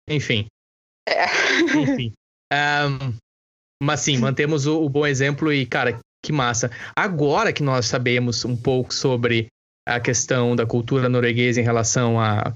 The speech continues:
Speaker 1: camping, hiking, reciclar, é, o nosso ouvinte deve tá pensando, "Tu não vai perguntar dos baladeiros? Como é que é a balada? Tuti, tuti, tuti."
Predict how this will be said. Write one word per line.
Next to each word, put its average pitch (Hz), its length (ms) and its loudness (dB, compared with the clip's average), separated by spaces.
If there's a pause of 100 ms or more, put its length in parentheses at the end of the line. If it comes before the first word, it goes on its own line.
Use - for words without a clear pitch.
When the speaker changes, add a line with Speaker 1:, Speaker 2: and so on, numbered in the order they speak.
(200)
Speaker 1:
camping, 131 960 2
hiking, 127 720 0 (420)
reciclar, 131 840 0 (120)
é, 127 220 0
o 123 60 2
nosso 127 240 0
ouvinte 120 200 0
deve 135 140 0
tá 143 80 0
pensando, 139 320 0
"Tu 190 120 0
não 160 60 2
vai 113 120 0
perguntar 151 340 2
dos 135 120 0
baladeiros? 131 720 2
Como 131 160 0
é 139 60 0
que 156 100 0
é 156 40 2
a 143 40 2
balada? 139 800 2
Tuti, 151 340 -2 (100)
tuti, 185 220 0 (120)
tuti." 151 320 -2